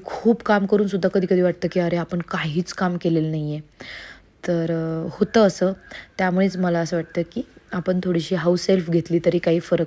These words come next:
पडत नाही किंवा स्वतःसाठी वेळ दिला तर ह्याच्यात काहीच चुकीचं नाही आहे. कारण उद्या आपण आजारी पडलो ना,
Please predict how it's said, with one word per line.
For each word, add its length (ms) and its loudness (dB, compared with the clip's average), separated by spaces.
पडत 240 0
नाही 180 0
किंवा 220 2
स्वतःसाठी 560 -2
वेळ 240 2
दिला 320 2
तर 80 0
ह्याच्यात 400 -2
काहीच 280 2
चुकीचं 400 -2
नाही 260 0
आहे. 80 -4
कारण 220 0
उद्या 240 4
आपण 200 2
आजारी 280 4
पडलो 300 2
ना, 180 -2